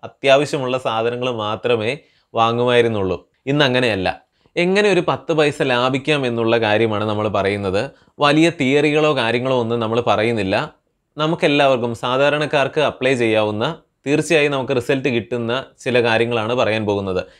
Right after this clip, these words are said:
എങ്കിൽ പോലും ആകെ ഒരൊറ്റ തത്വം മാത്രമേ പറയുന്നുള്ളൂ. അതായത് നമ്മൾ ഓരോ പണം ചിലവഴിക്കുമ്പോഴും അതിനി പോക്കറ്റിൽ നിന്ന് കാശെടുത്തിട്ടാണെങ്കിലും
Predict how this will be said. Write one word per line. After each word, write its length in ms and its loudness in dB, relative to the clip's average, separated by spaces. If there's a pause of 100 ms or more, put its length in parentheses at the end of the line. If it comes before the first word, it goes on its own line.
(100)
എങ്കിൽ 240 0
പോലും 280 2
ആകെ 320 0
ഒരൊറ്റ 360 -4 (160)
തത്വം 260 -2
മാത്രമേ 400 -2
പറയുന്നുള്ളൂ. 540 0 (100)
അതായത് 380 2
നമ്മൾ 280 -2 (100)
ഓരോ 220 2 (100)
പണം 240 -4
ചിലവഴിക്കുമ്പോഴും 760 0 (340)
അതിനി 300 0 (320)
പോക്കറ്റിൽ 480 2
നിന്ന് 220 -2
കാശെടുത്തിട്ടാണെങ്കിലും 1000 -2